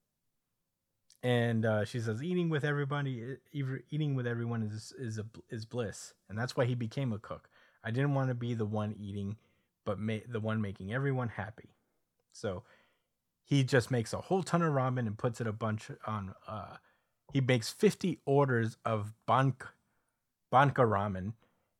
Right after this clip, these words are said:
and served it to everybody all on his own. Um, and he says, "Sorry there, Red Cap. Speed is part of the taste." So, you know, everybody is loving this ramen. Uh, even Nico's like, "Damn,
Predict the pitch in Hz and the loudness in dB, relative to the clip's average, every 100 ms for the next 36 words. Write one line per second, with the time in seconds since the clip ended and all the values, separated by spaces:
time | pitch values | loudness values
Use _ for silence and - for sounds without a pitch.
0 | _ _ _ 127 113 101 - 135 117 120 | _ _ _ 0 2 2 2 2 4 -2
1 | - 107 104 101 95 95 - 127 120 113 | 0 0 0 -2 -2 -4 0 2 2 0
2 | 101 98 - 131 - _ _ _ _ _ | -4 -6 -10 -12 -14 _ _ _ _ _
3 | - 110 101 95 - _ _ _ _ _ | -6 -4 -4 -8 -12 _ _ _ _ _
4 | _ _ _ _ _ _ _ _ _ 123 | _ _ _ _ _ _ _ _ _ -2
5 | 110 98 110 - 143 123 110 95 - 123 | -2 -2 -6 2 4 6 4 0 -8 -10
6 | 123 - 98 - - - 156 120 98 - | -6 -4 -4 -4 -6 -2 -2 -2 -6 -4
7 | 113 107 - - 110 110 - - - - | -4 -4 -12 -10 -10 -10 -16 -18 -20 -8
8 | 107 101 _ _ _ _ _ _ _ _ | -6 -6 _ _ _ _ _ _ _ _
9 | _ _ _ 120 92 - - 180 180 156 | _ _ _ -6 -6 -8 2 4 8 8
10 | 143 123 107 117 139 139 131 113 107 104 | 8 4 2 4 4 4 0 -2 -2 -4
11 | 95 107 110 _ _ _ _ _ 113 107 | -4 -8 -10 _ _ _ _ _ -2 0
12 | 101 92 - _ - 151 135 113 127 110 | -2 -6 -14 _ -2 2 4 4 0 -2
13 | 104 - - 110 | -4 -6 -4 -4